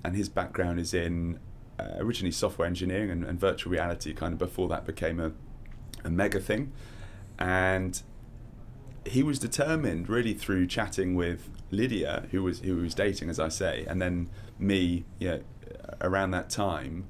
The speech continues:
that healthcare was an industry worth getting involved in. Um, and if the opportunity that you're looking for is to use product to solve problems that are actually meaningful for people,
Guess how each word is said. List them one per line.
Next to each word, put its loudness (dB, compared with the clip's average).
that 4
healthcare 2
was -2
an 0
industry -2
worth 4
getting 4
involved 4
in. -4
Um, 0
and 2
if -2
the 4
opportunity 2
that 2
you're 4
looking 0
for -2
is -2
to -2
use 4
product -2
to -2
solve 2
problems 2
that 0
are 4
actually 0
meaningful 2
for -4
people, 0